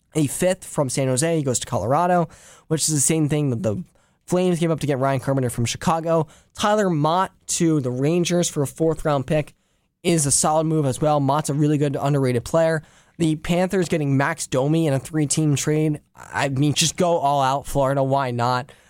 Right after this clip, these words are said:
Um, that's a pretty I think that's actually a low-key solid trade for Florida to make, especially since they get him at retained salary.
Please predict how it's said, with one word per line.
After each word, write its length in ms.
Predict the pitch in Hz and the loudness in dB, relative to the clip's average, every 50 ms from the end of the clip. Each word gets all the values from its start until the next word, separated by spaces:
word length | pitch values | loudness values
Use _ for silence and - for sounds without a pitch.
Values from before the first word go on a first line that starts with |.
| _ - - - | _ -20 -8 -2
Um, 480 | 120 123 127 123 123 123 123 120 120 - | 0 0 2 2 2 0 0 -2 -4 -4
that's 180 | 139 147 - 175 | -4 -2 -2 -2
a 60 | 160 | -2
pretty 360 | - 165 160 160 151 143 - - _ _ _ _ _ _ - | 0 0 0 2 2 0 -4 -6 _ _ _ _ _ _ -2
I 240 | 151 160 175 190 208 | -2 0 0 0 0
think 180 | - 247 247 | 0 -2 0
that's 220 | 214 214 202 - - | 2 0 0 0 0
actually 300 | 190 190 180 - 170 165 | 0 0 0 0 0 0
a 60 | 147 | 0
low-key 540 | 139 139 147 156 160 151 - - 165 147 135 - _ _ - | 0 2 2 2 0 0 -2 -4 -6 -6 -6 -8 _ _ -8
solid 360 | - - 160 147 147 151 151 | -2 0 0 2 2 0 -2
trade 380 | - - 151 143 147 151 147 - | -2 -2 -2 0 0 -2 -2 -4
for 120 | - 131 | -6 -8
Florida 340 | 123 - 151 147 147 135 131 | -6 -2 0 0 0 0 0
to 40 | 120 | -2
make, 220 | 127 135 143 143 | -2 -2 -2 -4
especially 380 | 147 - - 135 - - 135 120 | -4 -4 -4 -2 -2 -2 -2 0
since 200 | 127 135 117 - | 0 0 0 0
they 80 | 127 | 0
get 160 | 123 127 120 | 0 0 0
him 100 | 127 131 | 0 0
at 160 | 123 113 - 135 | -2 -2 -4 -4
retained 340 | 123 - - 120 120 107 | -4 -2 -2 -2 0 0
salary. 520 | - - 170 165 170 170 170 175 170 165 | 0 0 2 2 2 2 2 2 0 0